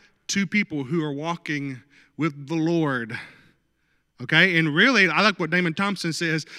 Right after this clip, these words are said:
He talked about if you're dating, find somebody who's outrunning you and then chase them down, ask them to be <laughs> your wife, you know, or a husband or whatever it is, okay? And so, and so some of the most,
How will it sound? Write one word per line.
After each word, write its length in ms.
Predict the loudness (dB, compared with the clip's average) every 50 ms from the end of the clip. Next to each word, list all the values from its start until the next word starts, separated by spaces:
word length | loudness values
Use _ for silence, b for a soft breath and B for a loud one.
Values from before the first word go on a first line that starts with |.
| B B B
He 120 | B -2 0
talked 240 | 0 0 0 0 -2
about 340 | 0 2 2 2 0 -2 -8 _ -4
if 160 | -4 -2 -2
you're 120 | -2 0
dating, 500 | 2 4 4 4 4 2 0 -2 -4 -6 -10 B B B B _ _ _ -20 _ _
find 280 | 2 4 4 4 4 4
somebody 420 | 2 0 2 2 2 2 2 2
who's 240 | 0 0 0 0 2
outrunning 580 | 4 4 4 4 4 2 2 2 2 0 0 0
you 200 | 0 0 0 0
and 100 | 2 2
then 460 | 0 0 0 -2 -6 -10 -14 -16 -6 0
chase 220 | 2 2 2 2
them 200 | 0 -2 0 2
down, 160 | 2 4 4
ask 160 | 2 0 0
them 120 | 0 0 0
to 60 | 0
be 100 | 0 2
<laughs> 40 | 4
your 260 | 4 4 2 -2 -4 -2
wife, 300 | -2 -2 -2 -4 -6 -4
you 120 | -6 -4 -2
know, 100 | -4 -4 -6 -6 -12 -14 -10 B
or 120 | -6 -4
a 40 | -2
husband 320 | -2 -2 -4 -4 -6 -10 -8
or 60 | -6
whatever 280 | -6 -4 -4 -4 -2
it 60 | -2 -4
is, 100 | -2 2
okay? 160 | 2 2 2 2 -2 B B B B B
And 120 | -6 -2
so, 320 | 0 2 2 2 2 0 -4 B B B B B
and 160 | 0 0 0 2
so 300 | 2 2 4 2 2 -2
some 240 | -2 -2 -2 0
of 80 | 0 2
the 100 | 2 2
most, 460 | 2 2 2 0 0 -4 -6 -8 -12